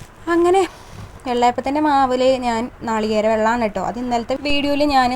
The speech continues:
നാളികേര വെള്ളത്തിൽ പഞ്ചസാര ഇട്ട് വയ്ക്കുന്ന കാണിച്ചിട്ടുണ്ടായിരുന്നില്ലേ, ആ വെള്ളം ഉപയോഗിച്ചിട്ടാണ് കേട്ടോ ഞാൻ മാവ് റെഡിയാക്കി എടുത്തത്. ഈസ്റ്റോ സോഡാപ്പൊടിയോ ഒന്നും ചേർത്തിട്ടില്ല കേട്ടോ. നല്ല സോഫ്റ്റ് ആയിട്ടുള്ള വെള്ളയപ്പം തന്നെ നമുക്ക് ഉണ്ടാക്കിയെടുക്കാം കേട്ടോ. അങ്ങനെ ചെയ്യുകയാണെന്നുണ്ടെങ്കിൽ അതും കൂടി ഒന്ന് പരീക്ഷിച്ച് നോക്കണം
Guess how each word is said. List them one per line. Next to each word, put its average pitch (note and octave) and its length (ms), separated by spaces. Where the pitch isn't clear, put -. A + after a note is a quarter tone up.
നാളികേര A3+ 340
വെള്ളത്തിൽ A3+ 360
പഞ്ചസാര A3 460
ഇട്ട് G#3+ 100
വയ്ക്കുന്ന G#3+ 320
കാണിച്ചിട്ടുണ്ടായിരുന്നില്ലേ, F#3+ 920
ആ - 20
വെള്ളം A3 260
ഉപയോഗിച്ചിട്ടാണ് G3+ 600
കേട്ടോ G3 220
ഞാൻ F#3 180
മാവ് G3 240
റെഡിയാക്കി F#3+ 380
എടുത്തത്. G3 280
ഈസ്റ്റോ G3+ 320
സോഡാപ്പൊടിയോ G3 560
ഒന്നും G#3+ 260
ചേർത്തിട്ടില്ല F#3+ 480
കേട്ടോ. F3 180
നല്ല E4 120
സോഫ്റ്റ് A3 720
ആയിട്ടുള്ള F#3+ 360
വെള്ളയപ്പം F#3 380
തന്നെ G3 180
നമുക്ക് F#3+ 260
ഉണ്ടാക്കിയെടുക്കാം F3+ 580
കേട്ടോ. F3+ 200
അങ്ങനെ F#3 240
ചെയ്യുകയാണെന്നുണ്ടെങ്കിൽ G3 800
അതും F#4 220
കൂടി B3+ 220
ഒന്ന് G#3+ 180
പരീക്ഷിച്ച് G3+ 400
നോക്കണം F#3 340